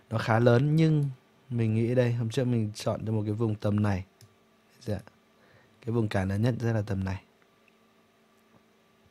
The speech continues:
Thì cái suy đoán của mình hiện giờ ấy, cái phân tích của mình ấy là cơ bản mình nghĩ, mình nghĩ thôi, hôm nay có thể nó sẽ đánh lên được đến tầm một hai năm hai. Tầm này.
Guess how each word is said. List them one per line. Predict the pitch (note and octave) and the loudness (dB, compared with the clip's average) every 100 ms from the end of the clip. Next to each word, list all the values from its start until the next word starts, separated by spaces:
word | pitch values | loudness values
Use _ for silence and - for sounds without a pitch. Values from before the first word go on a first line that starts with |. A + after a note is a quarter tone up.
| _ _ _ - - - - - | _ _ _ -18 -18 -16 -20 -2
Thì | A2+ | 0
cái | G#2+ A2+ G#2 G#2+ C3 F3 - - | 2 4 6 6 4 2 -4 -8
suy | - C#3+ B2+ | -2 2 6
đoán | A#2 B2+ | 6 6
của | A#2+ | 4
mình | G#2+ G2+ | 6 4
hiện | G2+ A2 G2+ | 4 2 2
giờ | G#2+ G2 | 2 4
ấy, | G#2+ - - - _ _ _ _ _ _ _ - - | 0 -4 -12 -20 _ _ _ _ _ _ _ -20 -10
cái | A2 | -4
phân | B2+ B2 | -2 0
tích | C#3 | 0
của | A2 | 0
mình | G2+ F#2+ | 0 0
ấy | G2 - - | -4 -8 -6
là | G2+ G2+ | -4 0
cơ | A#2+ | 2
bản | A#2 G#2+ F#2+ G2+ | 4 2 2 2
mình | A2 G#2+ | 4 6
nghĩ, | A2 C3 D#3+ F3+ _ - - - _ - - _ | 4 2 -2 -6 _ -20 -20 -20 _ -20 -20 _
mình | A2+ A2 | 4 6
nghĩ | A2 B2+ | 6 6
thôi, | C#3+ C#3 A#2 | 4 2 0
hôm | - A#2 | -2 2
nay | A#2 A2 | 4 2
có | A2+ A#2 | 2 2
thể | D#3 D3 F#2+ F2 - - | 6 8 6 2 -10 -8
nó | G#2 | -6
sẽ | - | -4
đánh | G#2 G2 A2 | -4 -2 0
lên | A2+ | 0
được | G2+ G2+ | -2 -4
đến | G#2 | -2
tầm | A2 G2 | 0 0
một | G2 | -2
hai | G2 G2+ | -2 0
năm | G#2 G2+ | 0 0
hai. | G#2+ G#2 G2 _ _ - - - - _ _ _ _ - | 0 0 -2 _ _ -20 -20 -20 -20 _ _ _ _ -4
Tầm | G#2+ G2 | 0 2
này. | G2+ G2 | 2 0